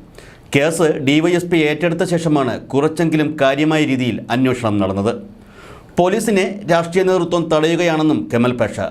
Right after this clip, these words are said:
ആരോപിച്ചു. ഡി വൈ എസ് പി ഓഫീസിലും കോടതിയിലുമെല്ലാം സി പി എം ജില്ലാ സെക്രട്ടറി ഉൾപ്പെടെ എത്തിയിരുന്നെന്നും ഇത് പോലീസിനെ സ്വാധീനിക്കാനല്ലെന്ന് കരുതാനാകുന്നില്ലെന്നും കമൽ പാഷ പറഞ്ഞു. സിദ്ധാർത്ഥിനെ മരണത്തിലേക്ക് നയിച്ച മർദ്ദനങ്ങൾ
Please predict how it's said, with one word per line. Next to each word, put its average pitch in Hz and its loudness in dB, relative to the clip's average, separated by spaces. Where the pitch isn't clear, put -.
ആരോപിച്ചു. 95 -4
ഡി 170 4
വൈ 220 4
എസ് 202 -6
പി 220 2
ഓഫീസിലും 185 0
കോടതിയിലുമെല്ലാം 160 0
സി 151 4
പി 160 0
എം 160 0
ജില്ലാ 151 2
സെക്രട്ടറി 156 0
ഉൾപ്പെടെ 139 0
എത്തിയിരുന്നെന്നും 127 0
ഇത് 190 2
പോലീസിനെ 156 2
സ്വാധീനിക്കാനല്ലെന്ന് 151 0
കരുതാനാകുന്നില്ലെന്നും 139 0
കമൽ 117 0
പാഷ 117 -2
പറഞ്ഞു. 107 -2
സിദ്ധാർത്ഥിനെ 156 2
മരണത്തിലേക്ക് 160 0
നയിച്ച 156 0
മർദ്ദനങ്ങൾ 143 0